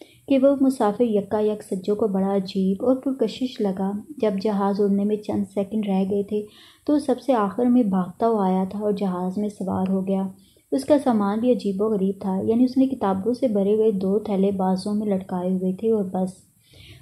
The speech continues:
उसकी सीट भी सबसे आखिर में थी। वो दम से आकर उस पर बैठ गया। फिर उसने इर्द-गिर्द का जायज़ा लेने की ज़रूरत ही नहीं समझी। जैसा आमतौर पर मुसाफिर करते हैं,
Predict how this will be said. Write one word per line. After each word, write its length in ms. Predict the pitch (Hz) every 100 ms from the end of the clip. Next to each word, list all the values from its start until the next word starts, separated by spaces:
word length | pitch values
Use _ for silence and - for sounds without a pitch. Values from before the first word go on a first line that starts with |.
| -
उसकी 300 | 269 269 294
सीट 320 | 277 220 214
भी 100 | 240
सबसे 380 | 247 208 196 233
आखिर 340 | 208 185 214
में 200 | 208 202
थी। 360 | 196 196 196 - - - -
वो 60 |
दम 240 | 247 240 254
से 160 | -
आकर 240 | 240 208 226
उस 200 | 226 -
पर 140 | 226
बैठ 360 | 208 185 180 -
गया। 160 | 196
फिर 240 | 196 269 269
उसने 320 | 262 262 262
इर्द-गिर्द 380 | 220 214 220 226
का 140 | 233
जायज़ा 360 | 233 196 190 214
लेने 280 | 208 202 202
की 120 | 226
ज़रूरत 340 | 202 185 190 220
ही 60 |
नहीं 140 | 226 214
समझी। 600 | - 190 190 202 - -
जैसा 340 | 226 254 254 277
आमतौर 320 | 247 247 240
पर 140 | 254
मुसाफिर 480 | 254 233 208 190 226
करते 320 | - 190 214
हैं, 240 | 208 202